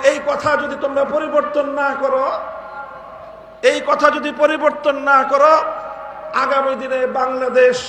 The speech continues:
তোমাদের ব্যাপারেও একই সিদ্ধান্ত নিবে। মনে রেখো, ইসলামের, ইসলামের বিজয়ের এক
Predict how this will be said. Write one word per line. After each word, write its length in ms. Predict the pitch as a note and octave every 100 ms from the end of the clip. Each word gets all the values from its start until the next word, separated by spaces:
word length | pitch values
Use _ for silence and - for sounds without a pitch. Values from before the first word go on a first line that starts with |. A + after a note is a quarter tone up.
| - -
তোমাদের 360 | C4+ C#4 C#4
ব্যাপারেও 360 | C4 B3+ B3+ A#3+ A#3
একই 220 | A#3+ C#4
সিদ্ধান্ত 480 | B3 F#3+ D#3 G3 F3
নিবে। 300 | F3+ E3+ E3 C#3 - D#3 D#3+ - - - - - - - - - - - A3+ - - - - G#3
মনে 260 | B3 D4
রেখো, 380 | D4+ D#4 - E4 D#4+ B3 - - - - - - - - -
ইসলামের, 720 | D4 - D#4 D#4+ D#4+ D#4+ - - - - - - - - - - -
ইসলামের 580 | D4+ - D#4+ D#4+ D#4+ D#4+
বিজয়ের 560 | - D#4+ D#4+ E4 D#4+ D#4
এক 160 | D4+